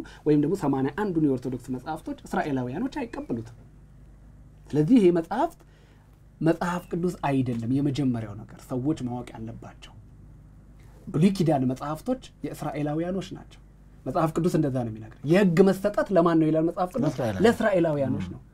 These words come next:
Speaker 1: አየህ፣ መጽሐፍ ቅዱስ በግዕዝ ሲነበብ ስለኖረ የእኛ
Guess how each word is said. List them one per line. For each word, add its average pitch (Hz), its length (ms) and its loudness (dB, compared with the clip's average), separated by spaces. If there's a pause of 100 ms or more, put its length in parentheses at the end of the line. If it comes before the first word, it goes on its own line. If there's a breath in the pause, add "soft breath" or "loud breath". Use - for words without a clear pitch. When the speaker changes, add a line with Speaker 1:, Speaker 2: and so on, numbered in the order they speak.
(340 soft breath)
Speaker 1:
አየህ፣ 175 220 6
መጽሐፍ 160 340 0
ቅዱስ 170 240 -6
በግዕዝ 143 360 0
ሲነበብ 135 440 -2
ስለኖረ 127 440 -6 (380)
የእኛ 127 220 2